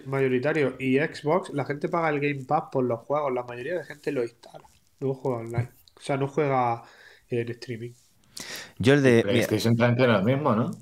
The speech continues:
Speaker 2: PlayStation ahora está empezando. Ha ido más tarde, pero ahora está empezando a que puedas jugar en, en la nube.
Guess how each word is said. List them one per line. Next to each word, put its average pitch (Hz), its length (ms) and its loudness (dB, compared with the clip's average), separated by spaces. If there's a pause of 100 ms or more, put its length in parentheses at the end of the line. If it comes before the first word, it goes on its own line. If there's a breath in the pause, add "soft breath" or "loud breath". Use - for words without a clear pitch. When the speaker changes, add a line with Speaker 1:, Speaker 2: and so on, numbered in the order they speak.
(380)
Speaker 2:
PlayStation 113 1000 2
ahora 113 320 4
está 110 160 0
empezando. 92 720 0
Ha 98 160 2
ido 107 300 4
más 95 240 0
tarde, 127 340 2
pero 92 200 2
ahora 98 140 2
está 98 160 -2
empezando 95 360 0
a 101 40 2
que 87 100 0
puedas 82 260 -2
jugar 80 440 -2
en, 73 440 -10 (420)
en 113 200 -6
la - 80 -4
nube. 92 320 -8